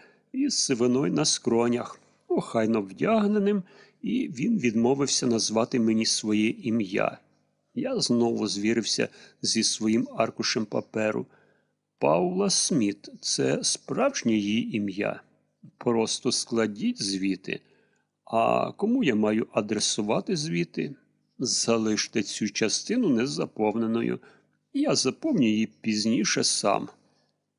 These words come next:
Я зітхнув, просто щоб підбити підсумок. У нас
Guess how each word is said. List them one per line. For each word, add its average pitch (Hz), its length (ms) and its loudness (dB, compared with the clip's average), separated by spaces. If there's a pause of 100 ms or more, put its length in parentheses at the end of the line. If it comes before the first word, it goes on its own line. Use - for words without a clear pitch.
Я 175 340 -4
зітхнув, 113 840 0 (400)
просто 160 840 0
щоб - 380 -2
підбити 151 460 -2
підсумок. 113 800 -4 (600)
У 123 120 2
нас 170 600 2